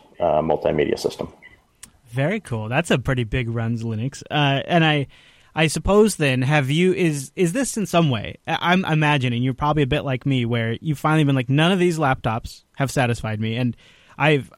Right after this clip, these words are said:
Speaker 2: I've, I find myself, uh, to be pretty happy with a certain subset of laptops. Uh, mostly one of our sponsors, System seventy-six, makes some great laptops that run Linux really well.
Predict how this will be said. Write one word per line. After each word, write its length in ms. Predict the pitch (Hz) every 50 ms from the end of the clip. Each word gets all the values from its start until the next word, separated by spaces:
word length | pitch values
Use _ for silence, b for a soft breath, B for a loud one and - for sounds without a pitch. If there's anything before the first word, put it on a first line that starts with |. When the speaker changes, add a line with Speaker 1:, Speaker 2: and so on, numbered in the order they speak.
| _
Speaker 2:
I've, 360 | - 147 180 214 196 - - -
I 120 | - 196
find 280 | - - 220 214 214 208
myself, 480 | 185 170 160 - 160 135 131 - - -
uh, 240 | 107 113 110 110
to 100 | - -
be 100 | - 156
pretty 280 | 143 - - 247 247 208
happy 400 | 156 160 156 160 156 - 170 156
with 320 | 143 135 123 117 - - - -
a 40 | -
certain 280 | - - 190 160 180
subset 540 | 160 - - 165 156 151 127 - 131 113 117
of 80 | 117 110
laptops. 520 | 120 104 104 - - 117 117 - - -
Uh, 140 | 117 113 113 120 123 -
mostly 460 | - 156 151 151 160 151 - 175 160
one 140 | 151 160 156
of 60 | 139
our 100 | 135 127
sponsors, 420 | - - 135 135 135 - 147 127
System 240 | - 143 - - 131
seventy-six, 520 | - 143 131 120 123 117 - 139 123 - -
makes 220 | 127 120 113 -
some 100 | 123 117
great 300 | - 143 131 123 113 -
laptops 540 | 131 120 113 - - 120 110 113 - - -
that 180 | 113 104 - b b b b b b b b
run 220 | 147 147 143 139
Linux 240 | 151 151 143 - -
really 160 | 151 131 127
well. 400 | 117 139 175 170 127 110 110